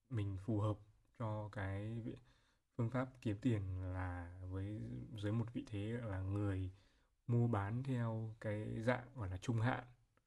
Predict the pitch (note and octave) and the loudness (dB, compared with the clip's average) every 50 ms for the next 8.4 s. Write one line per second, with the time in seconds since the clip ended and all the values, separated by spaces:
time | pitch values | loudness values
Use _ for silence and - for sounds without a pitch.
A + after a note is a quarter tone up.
0 | _ _ _ _ _ _ _ _ _ - G#2 G2+ F#2+ F#2 F2+ F2 F2 F2 F2 F2 | _ _ _ _ _ _ _ _ _ -6 -2 0 0 0 0 0 -2 -4 -4 -4
1 | F2 E2+ E2+ - - G2+ G2 G#2 A2 A2 G#2+ G#2 G2 F#2 F2+ E2+ F#2+ G2+ G2+ F#2+ | -6 -6 -8 -6 -6 -2 -2 0 0 0 0 0 0 0 0 0 0 0 2 2
2 | F#2+ F2 E2 - - _ _ _ _ _ _ _ _ _ _ _ _ _ - F2+ | 2 0 0 -4 -12 _ _ _ _ _ _ _ _ _ _ _ _ _ -6 -4
3 | F2 G2+ - - - - _ _ _ _ _ _ _ _ _ _ _ _ _ _ | -4 -4 -6 -10 -18 -20 _ _ _ _ _ _ _ _ _ _ _ _ _ _
4 | _ _ _ _ _ - A2+ A2 A2 G#2+ A2 A2 A2+ - A#2+ A2+ A2+ A2 A2 A2+ | _ _ _ _ _ -4 -2 -2 -2 -2 -4 -6 -8 -4 -4 -2 -2 -2 -4 -6
5 | - - C3 B2+ B2+ - A2+ - - G#2+ G#2+ A#2+ B2 - - - - A#2 G#2 A2 | -2 0 2 2 2 0 -4 -2 -2 0 0 0 -4 -6 -8 -8 -6 -4 0 2
6 | G#2+ A2+ C3+ C#3 - A#2 G#2 G2 G2 F#2+ F#2 G2 G2+ G2 F#2+ F#2 F#2 G2 G#2+ - | 4 4 4 4 4 2 0 0 0 0 0 -2 -2 -2 -2 -2 -4 -4 -6 -10
7 | - - _ _ _ _ _ _ _ _ _ _ _ _ _ _ _ _ _ _ | -16 -20 _ _ _ _ _ _ _ _ _ _ _ _ _ _ _ _ _ _
8 | _ _ - G#2 G2+ F#2+ F#2+ F#2+ | _ _ -8 -6 -6 -4 -4 -4